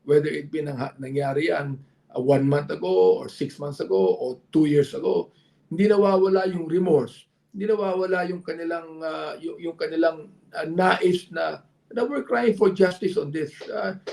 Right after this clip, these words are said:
ibig sabihin, okay, for example, like, talagang ito, mga drug dealers to, mga drug pusher ito. Yet, yet, uh, justice must be done.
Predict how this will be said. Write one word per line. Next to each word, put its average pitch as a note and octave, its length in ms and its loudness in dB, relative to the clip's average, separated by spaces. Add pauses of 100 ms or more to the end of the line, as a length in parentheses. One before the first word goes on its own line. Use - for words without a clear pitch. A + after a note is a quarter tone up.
(120)
ibig G3 200 -4
sabihin, A#3+ 440 4
okay, G3 480 -2 (240)
for F#3+ 80 4
example, F#3+ 480 0
like, F3+ 320 0 (320)
talagang E3+ 400 0
ito, F#3 240 0
mga D3+ 320 -6
drug D3+ 240 0
dealers E3 440 0
to, F#3+ 120 0
mga D3 320 -6
drug D#3 240 -2
pusher D3 240 -4
ito. C#3 400 -4 (240)
Yet, A3+ 320 4 (480)
yet, - 320 2 (1120)
uh, F#3 480 -2
justice G3 800 2 (320)
must C4 320 -8
be D#3+ 80 -2
done. E3 400 -2